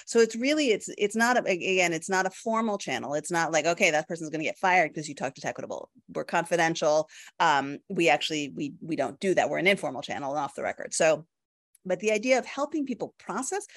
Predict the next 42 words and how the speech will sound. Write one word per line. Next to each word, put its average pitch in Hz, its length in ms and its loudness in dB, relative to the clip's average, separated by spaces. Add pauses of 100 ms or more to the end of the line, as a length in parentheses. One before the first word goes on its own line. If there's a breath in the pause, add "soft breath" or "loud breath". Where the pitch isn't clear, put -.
(180 loud breath)
sometimes 494 380 -4
people 466 200 -2
just 415 320 4
need 453 160 -4
to 370 120 2
vent, 349 400 0 (340 loud breath)
right? 254 220 4
Sometimes 311 420 0
they 262 120 4
really 226 280 -2
do 220 320 -2
wanna 196 300 4
figure 196 260 0
out, 185 140 2
like, 180 180 -2
"Well, 185 160 -4
what, 202 200 2 (240)
what, 185 240 -2 (200)
what 180 300 -4 (100)
can 208 380 -2
they 208 200 0
do 190 260 0
about 196 360 2
it?" 208 220 0
Or 185 240 -4
what, 208 360 0 (360 soft breath)
right? 190 200 4
Especially 226 360 -4
when 202 100 -2
it 190 60 -6
comes 165 180 -8
to 170 80 -10
microaggressions, 139 1000 -4
like, 151 200 -8
one 151 100 -4
of 170 80 -4
the 196 100 -4
things 190 360 -4
we 190 120 -6
talk 208 300 -10
about 147 300 -6
is, 143 380 -6